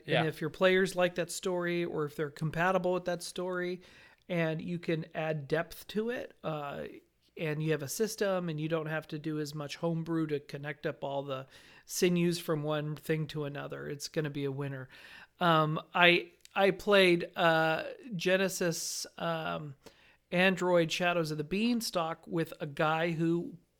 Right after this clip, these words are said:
Speaker 2: competed competitively in, in Android Netrunner, uh, in the Netrunner card game.
Speaker 1: Mm-hmm.
Speaker 2: And it was amazing. And he really understood the depth of that universe because he, he competed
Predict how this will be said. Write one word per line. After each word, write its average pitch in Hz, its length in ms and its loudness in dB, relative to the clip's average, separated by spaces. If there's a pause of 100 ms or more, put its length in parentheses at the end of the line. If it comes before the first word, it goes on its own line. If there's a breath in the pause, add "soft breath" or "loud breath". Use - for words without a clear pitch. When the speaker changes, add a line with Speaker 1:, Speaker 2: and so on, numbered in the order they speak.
(260)
Speaker 2:
competed 165 560 -2
competitively 156 1000 0
in, 147 300 -6 (520 loud breath)
in 165 220 2
Android 156 800 2
Netrunner, - 800 -2
uh, 160 200 -4
in 160 100 -4
the 147 80 0
Netrunner 147 480 -2
card 185 340 2
game. - 320 -8 (400 loud breath)
Speaker 1:
Mm-hmm. 156 180 -6
Speaker 2:
And 196 160 6
it 208 120 6
was 202 160 4
amazing. 156 680 2 (120)
And 165 200 0
he 180 160 -2
really 196 480 4
understood 165 760 0
the 156 100 0
depth 160 340 0
of 151 140 0
that 156 180 -2
universe 170 600 -2
because 147 340 -6
he, 151 160 -4 (120)
he 156 220 -2
competed 160 720 -4